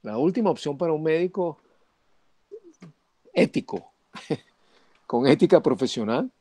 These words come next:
es operar. Dice que curioso, no pasa así. Nosotros somos seis hermanos y los seis nacimos de pa-, de na-, de parto natural. De la generación de mis hijos,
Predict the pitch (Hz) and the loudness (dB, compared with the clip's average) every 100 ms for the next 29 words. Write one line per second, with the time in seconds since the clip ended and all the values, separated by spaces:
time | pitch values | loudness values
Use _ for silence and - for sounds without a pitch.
0 | _ - 117 127 - 98 82 - _ _ | _ -8 -2 -2 -2 -6 -6 -12 _ _
1 | _ _ _ _ _ _ _ - 156 - | _ _ _ _ _ _ _ -20 -18 -18
2 | - - - 127 143 143 135 139 139 139 | -20 -20 -14 -6 0 2 4 6 6 6
3 | 156 131 110 139 156 143 151 147 - _ | 2 0 4 4 4 0 2 0 0 _
4 | - - 123 151 - 160 - 170 156 147 | -14 -8 -6 -4 -2 -2 2 2 2 -2
5 | 156 170 156 120 - 151 135 131 - _ | -4 -4 -6 -6 -4 -2 -2 -4 -16 _
6 | - 123 143 135 147 123 - 98 101 117 | -16 -12 -10 -8 -6 -8 -8 -10 -10 -8
7 | 110 127 113 - 110 107 - 127 123 - | -8 -6 -6 -4 -6 -6 -2 0 0 -2
8 | 113 104 104 98 _ _ _ _ _ _ | -8 -8 -8 -8 _ _ _ _ _ _
9 | _ _ _ _ _ _ _ _ _ _ | _ _ _ _ _ _ _ _ _ _
10 | _ _ - 120 120 123 123 127 131 165 | _ _ -2 4 6 6 6 4 4 4
11 | 196 170 - 190 196 180 | 4 4 2 2 2 -2